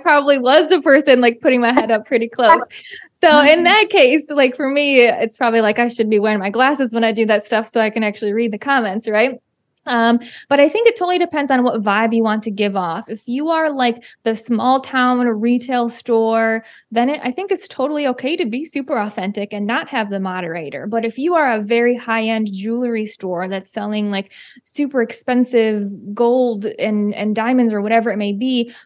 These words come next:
Speaker 1: well, then you wanna be a little bit more polished just to truly match that, right? So I don't think there's a right or a wrong. I think it just depends who is your audience and what type of content do they want to see. But I think it's totally okay to be authentic and totally okay for things not to always be polished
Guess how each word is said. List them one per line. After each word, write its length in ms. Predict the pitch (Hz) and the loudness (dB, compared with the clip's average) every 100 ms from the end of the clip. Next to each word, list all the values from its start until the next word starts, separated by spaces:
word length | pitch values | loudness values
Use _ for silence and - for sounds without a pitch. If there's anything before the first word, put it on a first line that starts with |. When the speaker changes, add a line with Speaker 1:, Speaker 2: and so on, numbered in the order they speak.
| 240 | 0
Speaker 1:
well, 100 | 254 | 2
then 220 | 285 302 | 2 -2
you 100 | 277 | 0
wanna 320 | 262 247 220 | 2 2 0
be 320 | 143 - 247 | -6 -6 0
a 60 | 233 | 2
little 180 | 226 214 | 2 0
bit 60 | |
more 100 | 202 | -4
polished 520 | 196 233 214 208 202 | -4 -2 -2 -2 -4
just 260 | 214 208 - | -8 -8 -10
to 40 | - | -10
truly 320 | 226 196 175 | -6 -4 -4
match 380 | 185 190 220 - | -6 -6 -8 -12
that, 200 | - - | -10 -10
right? 360 | - 180 202 247 - - | -8 -6 -4 -6 -12 -20
So 180 | - 262 | -8 -2
I 120 | 240 | 0
don't 220 | 285 359 359 | 0 -2 -2
think 200 | 349 320 | -6 -2
there's 200 | 277 254 | -2 0
a 80 | |
right 320 | 226 214 220 247 | -2 0 0 -2
or 260 | 226 214 | -4 -4
a 80 | 196 | -4
wrong. 560 | 190 190 196 220 269 285 | -4 -2 0 -2 -4 -4
I 100 | 226 | -6
think 220 | 254 240 | -6 -6
it 100 | 233 | -6
just 200 | 233 - | -10 -12
depends 400 | 226 - 214 214 | -12 -6 -6 -6
who 160 | 254 | -6
is 160 | 247 240 | -6 -4
your 140 | 220 | -8
audience 500 | 165 196 220 311 320 | -6 -4 -4 -6 -8
and 120 | 247 226 | -6 -4
what 140 | 226 | -6
type 160 | 254 233 | -8 -10
of 80 | |
content 400 | 226 202 220 214 | -8 -8 -8 -8
do 100 | 220 | -10
they 280 | 196 190 196 | -8 -6 -6
want 240 | 220 226 240 | -6 -8 -8
to 100 | 226 | -12
see. 480 | - 214 233 349 - - - _ | -8 -8 -6 -8 -12 -20 -20 _
But 160 | 254 | -4
I 120 | - 254 | -2 -4
think 220 | 359 359 | -4 -6
it's 200 | 339 - | -6 -10
totally 460 | - 254 302 302 | -4 -2 0 -2
okay 340 | 247 233 233 233 | -4 -6 -6 -4
to 120 | 247 | -4
be 200 | 214 220 | -4 -4
authentic 760 | 208 214 - 202 233 311 330 - | -6 -8 -8 -6 -6 -6 -8 -6
and 200 | 233 226 | -6 -4
totally 240 | 247 254 | -2 0
okay 220 | 240 254 254 | 0 -2 -6
for 120 | 262 | -6
things 240 | 277 262 | -8 -6
not 300 | 233 233 311 | -4 -4 -8
to 120 | - | -8
always 300 | 294 285 294 269 | -6 -6 -6 -6
be 140 | 294 | -8
polished 640 | 285 285 302 349 403 - | -4 -4 -2 -2 -6 -8